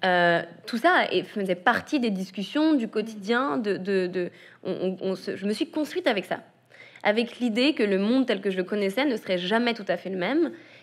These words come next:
et que l'accélération et le changement de nos paysages, qui, je veux dire, est relati-, est normal, hein,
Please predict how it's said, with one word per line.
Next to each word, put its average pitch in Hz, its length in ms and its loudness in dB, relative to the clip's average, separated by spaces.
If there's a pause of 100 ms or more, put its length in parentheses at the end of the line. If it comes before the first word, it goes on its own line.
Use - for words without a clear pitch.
(160)
et 196 80 -4
que 220 500 0
l'accélération 202 880 4
et 214 60 2
le 185 100 4
changement 226 540 0
de 220 40 0
nos 196 100 2
paysages, 208 540 2 (520)
qui, 240 480 2 (260)
je 190 100 -6
veux 185 80 -2
dire, 196 220 6
est 147 380 4
relati-, 175 480 2
est - 20 -2
normal, 208 420 6
hein, 190 160 2